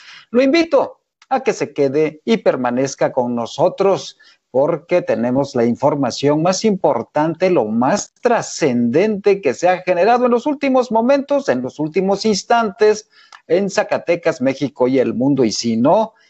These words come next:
escuche usted nada más qué titulares tenemos esta tarde, qué historias en la voz de Landy Valle. Landy,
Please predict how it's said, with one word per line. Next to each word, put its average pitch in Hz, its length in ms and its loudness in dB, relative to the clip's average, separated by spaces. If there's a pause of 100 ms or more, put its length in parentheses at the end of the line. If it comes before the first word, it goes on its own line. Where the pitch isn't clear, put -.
(140)
escuche 151 540 -4
usted 135 380 0
nada 127 400 2
más 117 440 0
qué 170 200 0
titulares 180 1000 2
tenemos 135 580 0
esta 185 360 0
tarde, 233 640 0 (320)
qué 240 100 4
historias 262 880 0
en 131 120 -2
la 123 80 2
voz 233 420 0
de 147 180 2
Landy 165 320 2
Valle. 175 640 0 (200)
Landy, 247 600 0